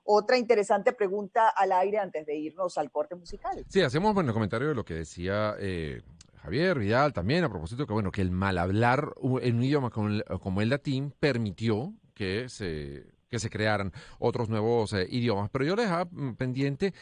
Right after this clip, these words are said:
Speaker 2: eh, bueno, cómo, eh, el uso de determinadas palabras, aun cuando existan también en nuestro idioma, se nos hace tan común hacerlo en otra que resulta como pedante, como ridículo, como,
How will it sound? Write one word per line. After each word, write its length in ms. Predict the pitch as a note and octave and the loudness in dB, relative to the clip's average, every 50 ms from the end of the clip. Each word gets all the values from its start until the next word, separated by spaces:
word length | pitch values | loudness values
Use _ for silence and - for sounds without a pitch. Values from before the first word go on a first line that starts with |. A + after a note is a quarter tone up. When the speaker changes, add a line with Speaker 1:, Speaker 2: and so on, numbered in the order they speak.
| - - - _ | -20 -20 -16 _
Speaker 2:
eh, 480 | - C3+ C3 C3 B2+ B2+ B2 B2 B2 B2 A#2 - | 0 2 4 4 6 4 4 4 2 0 -2 -6
bueno, 380 | - - - - A3 G#3+ E3+ - _ _ | -12 -8 -4 -2 -2 -2 -2 -4 _ _
cómo, 360 | - F#3 G3 A3 A#3 - - - | 0 2 2 2 0 0 0 0
eh, 200 | C#3+ C#3+ C#3 - | 0 2 2 4
el 200 | C#3 C#3 D3+ F3 | 4 4 4 4
uso 320 | G#3 G3+ - - G3+ G3 F#3+ | 2 0 0 0 2 2 4
de 80 | E3+ D#3 | 4 4
determinadas 560 | C#3+ - C#3+ B2+ B2 B2+ A#2+ B2+ C#3+ F3 E3+ | 4 2 0 0 0 0 0 0 0 0 -2
palabras, 580 | - - D#3+ C#3+ C#3 C#3 C3+ C3 B2 A#2+ - - - | -2 -2 0 2 4 4 4 4 2 0 -2 -2 2
aun 280 | C3 C3 C3 C3+ C3 | 4 4 6 4 4
cuando 300 | A#2 - C3+ B2+ B2 A#2 | 2 2 2 4 4 2
existan 380 | A2+ - - G3 F#3 - F#3+ E3 | 0 0 0 -2 -2 -2 -2 -2
también 280 | - C#3+ B2+ C3 C3+ B2+ | -2 -2 -2 0 0 0
en 120 | A#2 G#2+ | 0 0
nuestro 260 | A2 B2 B2+ - D3 D3 | 0 0 -2 -2 -2 -2
idioma, 340 | C3+ C3+ A#2 G#2 G#2 G#2 - | 0 0 0 0 0 -4 -4
se 140 | - D3 C3 | -4 -4 -4
nos 120 | B2+ C3 | -4 -4
hace 180 | E3 D#3+ F3 D3+ | -4 -4 -4 -6
tan 320 | - - - G3+ G3+ G3 | -6 -4 -4 -2 -2 -2
común 380 | - F#3+ E3 D3+ C#3 B2+ G2+ - - | -4 -4 -2 0 0 0 -2 -2 -4
hacerlo 400 | F#2 - - C3+ C3+ D3 D3 - | -6 -4 -2 -2 -2 -2 -2 -2
en 160 | - E3 E3+ | -2 -2 0
otra 300 | E3 C#3+ A#2+ - C#3 B2+ - - - - - _ _ _ _ _ | 0 -2 -2 -2 -6 -6 -8 -12 -20 -20 -20 _ _ _ _ _
que 140 | - D#3+ C#3+ | 2 2 2
resulta 460 | C3+ C#3 C3 - E3 D3+ - G#3 G3 | 2 2 0 0 0 0 2 0 0
como 240 | - F3+ E3 D3 C3 | 0 0 0 0 0
pedante, 440 | - C3 A#2 B2+ B2 G#2+ D2+ E2 D2+ | 2 2 2 4 2 0 -2 -6 -8
como 160 | E2+ F2+ F#2+ | -6 -6 -4
ridículo, 420 | F2 G2 G2 B2 - - F2 D2 C#2 | -4 -2 -4 -4 -4 -6 -6 -6 -6
como, 240 | D#2 E2 E2 C#2+ | -6 -6 -8 -8